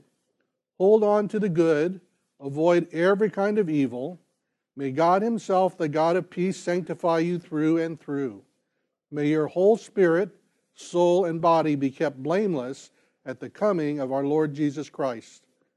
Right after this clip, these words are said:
The one who calls you is faithful, and He will do it. Brothers, pray for us. Greet all the brothers with a holy kiss. I charge you before the Lord to have this letter read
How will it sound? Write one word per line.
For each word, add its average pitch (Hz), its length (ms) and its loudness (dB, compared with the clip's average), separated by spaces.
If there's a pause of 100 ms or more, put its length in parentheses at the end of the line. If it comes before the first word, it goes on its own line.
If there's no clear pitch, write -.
(480)
The 131 60 -14
one 170 260 0
who 202 140 0
calls 247 500 4
you 147 180 2
is 139 160 0
faithful, 196 540 0
and 175 100 -2
He 190 120 -4
will 196 120 2
do 214 240 0
it. 131 160 -2 (720)
Brothers, 170 560 2 (320)
pray 165 240 2
for 185 240 0
us. - 460 -2 (580)
Greet 156 260 0
all 170 280 2
the 196 80 0
brothers 196 560 4
with 160 160 0
a 143 80 -4
holy 170 360 0
kiss. 165 560 -4 (520)
I 131 100 -14
charge 175 440 2
you 196 100 0
before 185 320 -2
the 196 100 4
Lord 151 440 2
to 151 80 -4
have 147 260 -2
this 156 240 -6
letter 160 340 0
read 147 400 -2